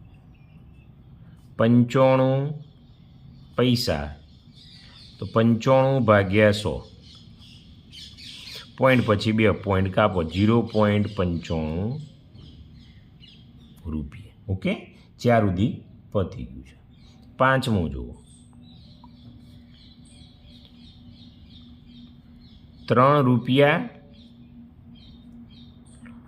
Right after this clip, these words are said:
આઠ પૈસા. આવું જોજો તમે બરાબર. ત્રણ રૂપિયા અને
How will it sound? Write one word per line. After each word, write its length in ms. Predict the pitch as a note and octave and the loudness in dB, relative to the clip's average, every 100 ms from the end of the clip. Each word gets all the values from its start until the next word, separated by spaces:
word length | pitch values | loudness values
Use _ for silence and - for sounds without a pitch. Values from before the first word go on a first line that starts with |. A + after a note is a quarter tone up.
| - - | -20 -4
આઠ 320 | G#2 G#2+ G2+ - | 0 2 0 -4
પૈસા. 420 | E2 C2+ - - - - | -8 -10 -12 -16 -10 -2
આવું 200 | A#2 A#2+ | 2 4
જોજો 220 | B2 G2+ | 4 2
તમે 240 | D#2+ C#2 | 0 -6
બરાબર. 360 | B1+ A#1 A1+ - - - - - - - - - - - - - - - - - - - | -8 -12 -16 -20 -20 -20 -20 -20 -20 -20 -20 -20 -20 -20 -20 -20 -20 -20 -20 -20 -6 2
ત્રણ 440 | B2+ C3+ D3 C#3+ | 6 6 6 4
રૂપિયા 640 | A2+ G#2+ C#3+ C#3+ G2 E2+ C#3+ - - - | 4 0 2 4 4 4 -2 -10 -20 -4
અને 140 | A2 | 0